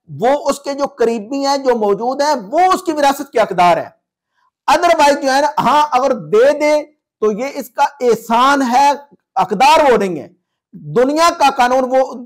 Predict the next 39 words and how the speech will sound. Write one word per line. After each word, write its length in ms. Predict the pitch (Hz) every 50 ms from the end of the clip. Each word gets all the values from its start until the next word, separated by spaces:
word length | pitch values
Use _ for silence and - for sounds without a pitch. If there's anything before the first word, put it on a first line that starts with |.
| _ _ _
उसके 300 | 254 247 247 - - 254
अंदर 240 | 254 247 226 254 247 254 - _
चैलेंज 260 | 269 285 294 311 320
नहीं 160 | 311 269 240 226
कर 140 | - 185 165
सकते, 260 | - 185 165 160 180 180
कोर्ट 280 | 180 226 247 254 -
के 60 | - 254
अंदर 180 | 254 262 254
वो 120 | 247 247 240 240 _
चैलेंज 340 | - 262 269 294 302 294
नहीं 120 | 269 247 233
कर 140 | - 185 165
सकते। 320 | - 143 _ 117 120 - _ _ _ _ _ _ _ _ _ -
अगर 180 | 226 247 269
वो 100 | 269 262 254
चैलेंज 340 | 262 254 247 269 294 277
करेंगे 340 | 277 277 254 262 262 262 269
तो 140 | 262 262 233 196 175 190 _ _ _ _ -
कानून 380 | 226 220 220 233 254 285 311
उनको 500 | 302 285 - 269 247 240 - - 233 254 269 277 269 - _ - _ _ _
उसकी 240 | 247 247 - - 247
विरासत 380 | 208 220 220 226 226 233 226 226 -
का 100 | 196 196
हक 540 | 202 196 196 - 240 254 269 262 - _ _ -
नहीं 200 | 160 190 226 247
देगा 200 | 233 240 240 254
क्योंकि 320 | 247 254 262 262 254 254 254
उनका 220 | 254 247 262 247 202
बनता 400 | 180 240 247 247 - - 247 226
नहीं 160 | 196 160 143
है, 100 | 131 _ _ _ _ _ _ _ -
जो 280 | 135 131 240 269 285 294 294
करीबी 420 | - 247 247 254 254 226 233 294
हैं 200 | 285 285 277 269 254 208 170
वो 120 | 190 277 311 294
उसके 320 | 269 - - - - 240 269 285 269 - _ _ -
हकदार 400 | 170 170 156 180 185 180 170 156
हैं। 120 | 131 120